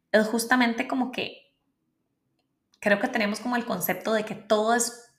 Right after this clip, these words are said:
igual de urgente, o sea, todo es igual de prioritario.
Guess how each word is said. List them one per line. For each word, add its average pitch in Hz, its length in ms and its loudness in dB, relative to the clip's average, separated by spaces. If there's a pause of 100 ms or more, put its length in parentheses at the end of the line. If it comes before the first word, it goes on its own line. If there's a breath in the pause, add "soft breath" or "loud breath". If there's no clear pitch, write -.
(140)
igual 214 560 6
de 220 60 0
urgente, 180 580 -4
o - 20 -20
sea, 180 260 2
todo 208 240 4
es 226 140 2
igual 196 260 4
de 202 80 0
prioritario. 180 720 0